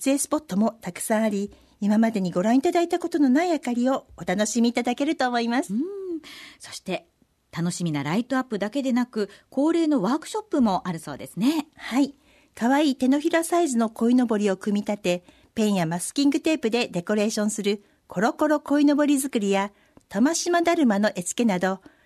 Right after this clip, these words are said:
Speaker 1: どなたでも参加できるワークショップも開催します。
Speaker 2: うん。春の幻想庭園はゴールデンウィークの期間中ですので、ワークショップがあるのはご家族でお越しの方などにも喜ばれそうですね。
Speaker 1: そうなんです。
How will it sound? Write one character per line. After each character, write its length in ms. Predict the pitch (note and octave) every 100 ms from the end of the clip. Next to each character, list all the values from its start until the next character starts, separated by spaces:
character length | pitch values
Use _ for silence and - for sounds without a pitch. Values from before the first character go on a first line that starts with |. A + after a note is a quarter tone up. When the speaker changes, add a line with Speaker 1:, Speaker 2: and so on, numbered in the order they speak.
| _
Speaker 1:
ど 100 | G#3+
な 140 | D4
た 120 | C#4+ B3+
で 100 | G#3+
も 100 | F#3
参 220 | G#3+ A#3
加 100 | C4
で 140 | C#4
き 100 | C4+
る 80 | C4
ワ 100 | G#3
ー 40 |
ク 100 | G3+
シ 100 | -
ョ 40 | A#3+
ッ 20 |
プ 120 | A#3
も 100 | G3
開 180 | F#3+ G3
催 160 | G3 G#3
し 140 | G#3
ま 160 | G3 C4+
す。 120 | E3
Speaker 2:
う 20 |
ん。 400 | A#3 F4 F4 C#4 - - - - -
春 220 | - A#3
の 100 | A3
幻 280 | F3 F#3 G#3+
想 220 | A3+ G#3+
庭 140 | A3 G#3
園 220 | G3+ F3+
は 160 | E3 D#3 - _
ゴ 140 | D#3
ー 40 | A#3+
ル 60 |
デ 140 | E4+ F4
ン 60 |
ウ 20 | F#4
ィ 100 | F#4+
ー 40 |
ク 80 | C#4+
の 120 | E3+
期 120 | -
間 220 | - A3+
中 260 | B3 C4 C4
で 120 | C4
す 140 | C4 G#3+
の 120 | F#3
で、 200 | E3+ D#3+ - - _
ワ 100 | D#3+
ー 60 | G3
ク 80 |
シ 100 | -
ョ 20 | B3
ッ 40 |
プ 120 | G#3
が 80 | F#3
あ 40 |
る 80 | F#3
の 100 | E3
は 160 | C#3+ - _
ご 140 | D3+
家 140 | D#3+ G3
族 200 | F#3 E3
で 100 | D3
お 40 |
越 200 | - G#3+
し 60 | B3+
の 80 |
方 240 | C4+ D4+ D4
な 120 | C#4
ど 100 | A#3+
に 100 | G#3+
も 200 | G3 F#3
喜 120 | - D3 C#3+
ば 100 | F3
れ 80 | A3
そ 140 | A3 C#4
う 60 |
で 80 | B3+
す 120 | -
ね。 300 | D3+ F#3+ B3
Speaker 1:
そ 200 | - B3+
う 60 | B3+
な 120 | C#4
ん 40 | B3
で 120 | A#3+
す。 280 | A#3+ G#3+